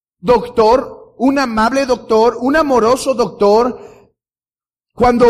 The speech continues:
una persona se acerca a ella con gangrena en la mano, un pedazo de dedo gran-, gangrenado,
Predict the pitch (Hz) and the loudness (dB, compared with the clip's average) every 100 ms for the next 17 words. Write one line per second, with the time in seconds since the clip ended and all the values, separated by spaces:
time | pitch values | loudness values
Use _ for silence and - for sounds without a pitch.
0 | 226 226 269 339 339 302 247 - 277 262 | 4 2 0 2 0 -2 -2 0 0 0
1 | 220 240 226 - 277 269 247 240 269 269 | -2 -2 -4 -2 -4 -2 2 2 2 -2
2 | 285 247 233 220 165 220 208 190 214 254 | -2 0 0 -2 0 0 0 0 0 0
3 | 294 277 240 214 196 208 240 277 285 277 | 0 -2 -2 -4 -2 -2 0 -2 -2 -6
4 | - _ - 233 214 247 214 226 247 277 | -18 _ -4 -4 0 -2 0 -2 -4 -4
5 | 254 233 202 - 127 139 202 233 277 233 | 0 0 0 -6 -8 0 2 2 0 -2
6 | 240 220 214 208 214 220 208 214 208 214 | -4 -6 -12 -4 -2 -2 -2 -2 -2 -4
7 | 233 277 | -2 -4